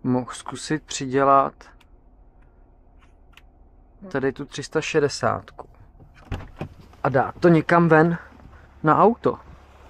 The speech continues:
A budu se modlit, abych to nestratil, ale třeba tady, no, tady to úplně nepůjde, ale když to dám takhle semka, tak to vypadá, že to drží,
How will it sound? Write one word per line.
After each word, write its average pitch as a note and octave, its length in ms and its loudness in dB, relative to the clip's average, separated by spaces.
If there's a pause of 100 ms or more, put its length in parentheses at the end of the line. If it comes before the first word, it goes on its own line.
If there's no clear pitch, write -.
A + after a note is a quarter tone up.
(580)
A D3+ 320 6
budu D#3 240 4
se F#3 160 2
modlit, E3 560 6 (600)
abych D#3+ 220 2
to F#3 100 2
nestratil, F3 680 2
ale D3 200 6
třeba D#3+ 300 4
tady, D#3 480 4 (800)
no, D3+ 160 -2
tady D3 200 6
to D#3 120 -2
úplně F#3 280 2
nepůjde, C#3+ 680 0 (880)
ale C#3 160 2
když C#3 160 -4
to - 120 -2
dám D3 200 4
takhle D#3+ 300 0
semka, C3+ 720 -2 (4000)
tak - 140 -12
to D3+ 100 2
vypadá, C#3+ 420 6
že D3 120 -4
to E3+ 100 2
drží, D#3 500 0